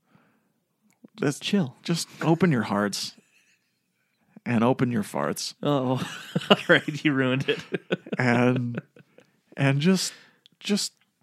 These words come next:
Speaker 1: just look into the, the eyes of the person you love most. And if that's yourself, find a mirror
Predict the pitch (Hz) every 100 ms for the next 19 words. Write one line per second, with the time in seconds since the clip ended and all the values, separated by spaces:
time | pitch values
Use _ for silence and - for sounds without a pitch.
0 | _ - 196 - _ _ _ _ _ -
1 | 160 165 165 143 131 113 _ _ - -
2 | 101 120 113 117 120 110 110 117 117 113
3 | 113 110 107 107 104 147 147 175 214 208
4 | 180 151 151 143 131 - 123 117 110 113
5 | 101 -